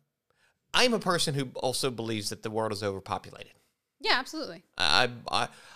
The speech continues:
Speaker 1: I believe that our, like, a-, as great as our, like,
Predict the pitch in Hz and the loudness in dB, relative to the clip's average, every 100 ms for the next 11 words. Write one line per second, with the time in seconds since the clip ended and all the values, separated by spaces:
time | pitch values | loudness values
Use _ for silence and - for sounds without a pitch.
0 | - - 160 190 202 196 175 147 147 147 | -18 2 2 4 0 -2 -8 -2 0 0
1 | - 143 143 131 131 - _ _ _ _ | -4 0 0 0 -2 -12 _ _ _ _
2 | _ _ _ _ _ - 165 - - _ | _ _ _ _ _ -8 -8 -8 -20 _
3 | _ - - _ _ - 139 - - 180 | _ -20 -20 _ _ -6 -6 -6 -4 -4
4 | 156 143 - 175 233 247 190 175 156 151 | -4 -8 -6 0 0 2 0 0 0 0
5 | 135 117 | 0 0